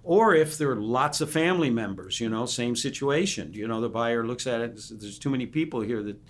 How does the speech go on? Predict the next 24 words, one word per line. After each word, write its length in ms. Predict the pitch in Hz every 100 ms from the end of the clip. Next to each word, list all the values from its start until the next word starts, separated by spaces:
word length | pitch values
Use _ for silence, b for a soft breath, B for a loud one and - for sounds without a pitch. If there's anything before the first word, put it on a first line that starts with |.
| B B
that 120 | 123
are 80 | 127
in 100 | 156
the 60 | 165
family 500 | 156 175 202 175 151
that 200 | 147 120
very 280 | 110 131 139
well 180 | 135 139
might 220 | 139 131
leave." 480 | 143 196 127 - - b b b
Um, 500 | - 120 123 123 117 - B B
another 360 | - 147 160 156
factor 640 | - 147 143 151 151 147
that 80 | 131
we 120 | 131
didn't 240 | 131 139 120
talk 260 | 143 165 175
about 300 | 139 135 131
but 180 | 127 131
makes 240 | 135 127
a 40 | 127
difference 520 | - 127 143 143 135
is 340 | 131 127 - -
equipment. 560 | - 202 226 107 -